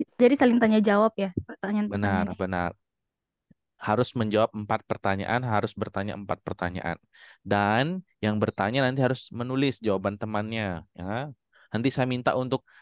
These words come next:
Speaker 2: wieder erklären, untuk menjelaskan kembali. Jadi konteksnya bukan ich, ich, ich, tapi setelah itu maka akan menjadi ich habe mit Ria ein Interview gemacht.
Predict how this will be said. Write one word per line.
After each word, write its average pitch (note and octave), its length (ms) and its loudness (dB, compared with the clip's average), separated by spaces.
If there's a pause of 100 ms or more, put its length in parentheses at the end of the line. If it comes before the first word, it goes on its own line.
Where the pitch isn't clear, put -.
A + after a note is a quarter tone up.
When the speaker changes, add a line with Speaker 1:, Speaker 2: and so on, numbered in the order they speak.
(960)
Speaker 2:
wieder C3+ 640 4
erklären, G2+ 800 -2 (560)
untuk G2 240 -12
menjelaskan G2 480 -2
kembali. F2 720 -6 (260)
Jadi G#2+ 140 -2
konteksnya A#2+ 560 -2
bukan G#2+ 400 -2
ich, - 240 -2
ich, - 240 -6
ich, - 260 -2
tapi A#2+ 460 -4 (240)
setelah A2+ 260 0
itu G#2+ 300 -2
maka G2+ 260 -2
akan A2+ 240 -2
menjadi G2+ 480 0 (480)
ich A#2+ 160 0 (140)
habe D3+ 340 2
mit C3 240 -2 (140)
Ria C3 560 2 (320)
ein G#2+ 240 0
Interview G#2+ 580 -4
gemacht. C#3 460 0